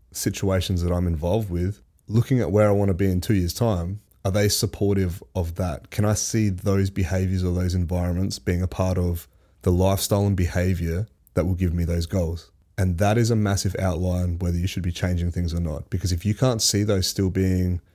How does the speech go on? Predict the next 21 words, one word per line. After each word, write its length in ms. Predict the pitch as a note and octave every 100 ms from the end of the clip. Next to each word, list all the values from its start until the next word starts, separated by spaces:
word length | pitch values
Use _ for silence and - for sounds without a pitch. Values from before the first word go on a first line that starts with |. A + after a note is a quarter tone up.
| _ _ _ -
a 120 | F2+
behavior 540 | E2 F#2 G2 F#2+ F#2+ F#2+
pattern 320 | G2+ F2 F2+
or 140 | F2+
an 60 | F2+
environment 640 | F2 E2+ F#2 F2+ F2+ F2 - _ _ -
within 460 | F#2+ F2 F#2 F2+ E2
you 180 | F#2+ F#2
achieving 380 | F2+ G2 F2+ F2+
everything 320 | F2 F2 F2+
you 100 | F2
want 180 | F2 G2
to 40 |
achieve 380 | G2+ - A#2 C3+
and 100 | F2
becoming 320 | F2+ F2+ F#2
the 80 | F2
sort 180 | - F#2
of 60 |
person 400 | F2 F#2 - F2+
you 320 | F2+ F2+ F2